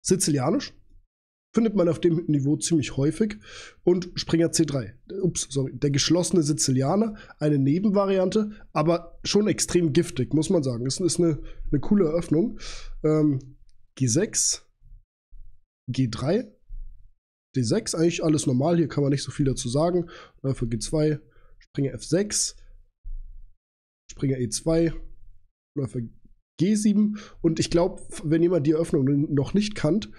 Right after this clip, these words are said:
äh, noch nicht kannte, kann er sich vielleicht schon denken, was der Plan von Weiß ist.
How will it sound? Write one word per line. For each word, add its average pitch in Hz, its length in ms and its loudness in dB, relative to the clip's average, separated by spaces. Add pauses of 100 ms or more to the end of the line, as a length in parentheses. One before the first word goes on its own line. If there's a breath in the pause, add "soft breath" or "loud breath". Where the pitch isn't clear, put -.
(160 loud breath)
äh, 165 160 4
noch 156 120 2
nicht 175 160 0
kannte, 196 380 2 (380 loud breath)
kann 180 160 0
er - 20 -2
sich 190 160 -2
vielleicht 175 400 0
schon 202 140 2
denken, 185 280 0
was 165 140 2
der 143 120 -2
Plan 160 340 -2
von 113 240 -2
Weiß 170 320 -2
ist. - 360 -4